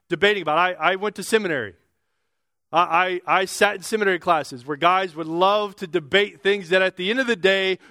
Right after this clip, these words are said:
don't actually matter. But how much time is spent and energy is spent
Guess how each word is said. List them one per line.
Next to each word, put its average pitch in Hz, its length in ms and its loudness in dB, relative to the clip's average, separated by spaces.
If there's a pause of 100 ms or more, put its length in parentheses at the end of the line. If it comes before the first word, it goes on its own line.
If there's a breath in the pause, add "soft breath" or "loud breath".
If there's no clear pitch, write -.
(200)
don't 226 460 0 (220 soft breath)
actually 185 720 0 (300 soft breath)
matter. 147 640 -2 (1500)
But 127 120 -12
how 175 100 0
much 156 240 -8
time 147 360 -4
is 120 100 -12
spent 131 360 -10
and 117 160 -16
energy 131 500 -10
is 95 100 -18
spent - 560 -10